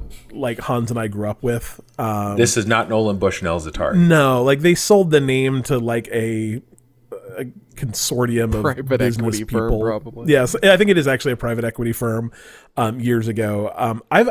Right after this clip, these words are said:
Speaker 1: actually heard that Atari actually only employs, like, six people. <laughs> Like, it is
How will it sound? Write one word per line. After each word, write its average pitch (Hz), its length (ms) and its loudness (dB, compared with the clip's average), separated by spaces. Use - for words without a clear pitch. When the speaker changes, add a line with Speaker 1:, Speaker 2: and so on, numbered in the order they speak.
Speaker 1:
actually 233 320 2
heard 160 300 2
that 131 100 2
Atari 131 420 0
actually 123 300 -2
only 120 240 -2
employs, 117 560 -2
like, 98 180 -8
six - 280 -8
people. 143 460 -6
<laughs> - 40 -20
Like, 147 220 4
it 147 100 0
is 139 120 -6